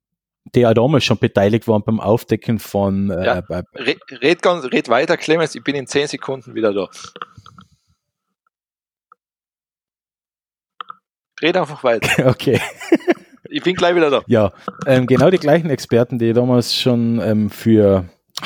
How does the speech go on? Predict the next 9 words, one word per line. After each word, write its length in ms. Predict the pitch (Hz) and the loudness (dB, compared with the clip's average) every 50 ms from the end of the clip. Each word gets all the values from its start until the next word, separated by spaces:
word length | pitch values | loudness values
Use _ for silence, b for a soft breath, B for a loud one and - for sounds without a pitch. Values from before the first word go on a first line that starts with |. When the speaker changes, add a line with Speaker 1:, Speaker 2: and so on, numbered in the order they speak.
| - - - | -8 -6 -4
Speaker 1:
wie 120 | 104 - | -4 -2
heißt, 320 | - - 117 117 - - | 0 0 0 0 -2 -2
wir 80 | 104 - | 0 0
haben 140 | 107 127 123 | 2 2 2
den 100 | 110 104 | 2 2
ja 100 | 101 107 | 2 4
noch 140 | 113 110 - | 4 2 0
Sicherheitslücken 800 | - - 117 - 117 101 98 - - - - 104 - - 107 - | 0 -4 -2 0 2 2 0 -2 -6 -6 -6 -6 -4 -4 -6 -2
geheißen. 360 | - 104 101 107 - 101 | 0 0 0 0 0 -4